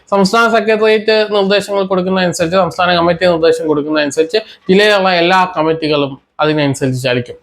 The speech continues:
എന്നാൽ അതുപോലെ തന്നെ ചില കമ്മിറ്റികൾ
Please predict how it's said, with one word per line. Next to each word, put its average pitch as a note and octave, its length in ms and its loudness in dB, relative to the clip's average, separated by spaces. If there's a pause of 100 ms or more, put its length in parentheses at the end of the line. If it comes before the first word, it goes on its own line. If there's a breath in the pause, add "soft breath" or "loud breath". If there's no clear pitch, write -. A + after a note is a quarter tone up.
എന്നാൽ A#3 340 2 (360 loud breath)
അതുപോലെ G#3 720 2
തന്നെ G3+ 320 0 (140)
ചില A3 180 2
കമ്മിറ്റികൾ G3 640 -2